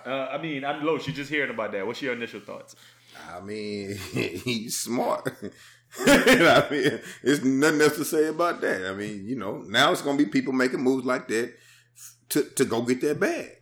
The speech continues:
Speaker 2: And I have, I don't see nothing wrong with it. You know, you, you get to feed your family a lot earlier. You know, I'm, I have no problem with you going to get that meal. You know what I'm saying? Now, I will, I will say that I hope the parents don't just get that boy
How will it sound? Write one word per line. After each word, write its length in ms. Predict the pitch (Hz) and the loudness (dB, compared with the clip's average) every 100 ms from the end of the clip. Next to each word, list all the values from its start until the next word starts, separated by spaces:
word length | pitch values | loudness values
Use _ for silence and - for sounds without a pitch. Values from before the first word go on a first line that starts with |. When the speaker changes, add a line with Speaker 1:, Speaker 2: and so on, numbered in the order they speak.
| - | -12
Speaker 2:
And 320 | 101 - - 90 | -8 -8 -8 -2
I 140 | 113 | -2
have, 360 | 151 156 160 - | 0 0 -2 -4
I 300 | 82 95 160 | -4 -2 0
don't 160 | 254 247 | 0 -4
see 120 | 269 | -6
nothing 220 | 226 220 | -6 -6
wrong 280 | 220 269 254 | -4 -6 -6
with 160 | 92 69 | -8 -12
it. 120 | - _ _ _ _ _ | -20 _ _ _ _ _
You 120 | - 95 | -12 -6
know, 240 | 110 127 | -4 -4
you, 160 | 107 110 | -6 -8
you 140 | 104 | -8
get 120 | 113 | -6
to 60 | 113 | -6
feed 240 | - 127 | -2 0
your 100 | 117 | -2
family 340 | 120 127 127 127 | -2 -2 0 0
a 40 | |
lot 220 | 127 123 | 2 2
earlier. 560 | 120 135 139 143 151 - _ _ _ _ _ | 2 2 0 -4 -8 -12 _ _ _ _ _
You 140 | 101 98 | -10 -8
know, 400 | 92 87 - _ _ _ - - - - - | -6 -8 -10 _ _ _ -20 -20 -20 -20 -12
I'm, 280 | 110 180 - | -8 -8 -4
I 160 | 120 127 | 0 2
have 140 | 113 | 2
no 400 | 107 113 120 120 | 0 0 2 2
problem 420 | 117 117 107 104 104 | 2 4 4 2 -2
with 140 | 95 | -6
you 100 | 104 | -6
going 220 | 101 98 | -4 -4
to 60 | 92 | -4
get 180 | 92 90 | -6 -4
that 160 | 90 | -6
meal. 420 | 92 92 87 76 - _ _ _ _ _ - | -4 -6 -6 -10 -16 _ _ _ _ _ -16
You 80 | |
know 40 | 82 | -12
what 60 | 85 | -8
I'm 20 | |
saying? 140 | 92 | -6
Now, 280 | 92 95 95 | -2 0 0
I 20 | |
will, 280 | 95 98 107 | -2 -2 -2
I 60 | 101 | 0
will 300 | 107 117 110 | 4 4 4
say 260 | - 110 | 2 0
that 120 | 101 98 | 0 0
I 40 | |
hope 220 | 113 110 | 0 -2
the 80 | 95 | -8
parents 400 | 104 117 101 98 | -4 -4 -4 -6
don't 380 | 98 98 90 - _ _ _ _ - | -6 -8 -10 -14 _ _ _ _ -12
just 240 | 95 78 | -12 -6
get 160 | 101 110 | -2 0
that 180 | 98 | 0
boy 220 | 92 95 | -2 -4